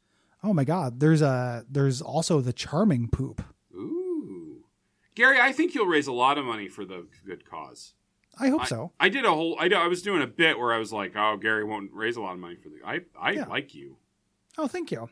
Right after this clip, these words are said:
Speaker 1: I, I do my, I do my best. I try to, to give back where I can. Uh, a homeless guy asked me for twenty dollars today, and I didn't give it to him, and I felt real bad.
Speaker 2: Did he
Speaker 1: And I
Speaker 2: specify twenty dollars?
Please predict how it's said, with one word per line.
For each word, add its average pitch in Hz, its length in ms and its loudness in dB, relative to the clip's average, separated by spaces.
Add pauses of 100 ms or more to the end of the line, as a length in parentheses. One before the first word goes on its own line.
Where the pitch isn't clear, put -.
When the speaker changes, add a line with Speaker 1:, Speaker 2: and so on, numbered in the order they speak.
(160)
Speaker 1:
I, 247 180 2
I 240 80 4
do 254 140 8
my, 220 120 6
I 202 100 4
do 214 100 8
my 180 120 6
best. 143 360 -2
I 175 60 0
try 170 200 2
to, 160 220 6
to 147 140 -6
give 143 140 -2
back 135 200 -2
where 139 60 -4
I 127 40 -6
can. 135 320 -6
Uh, 160 240 -2
a - 60 -2
homeless 180 240 2
guy 165 140 0
asked 151 200 -2
me 151 100 2
for 139 120 -4
twenty 147 220 0
dollars 135 260 0
today, 139 240 -2
and 131 100 -2
I 135 40 -2
didn't 139 180 -2
give 123 140 -8
it 127 60 -12
to 151 100 -6
him, 143 120 -2
and 131 80 -6
I 117 60 -10
felt 123 240 -12
real 131 120 -10
bad. 117 360 -12
Speaker 2:
Did 180 160 -2
he 285 180 4 (160)
Speaker 1:
And 156 120 6
I 214 60 6
Speaker 2:
specify 302 420 0
twenty 220 340 -4
dollars? 233 720 -2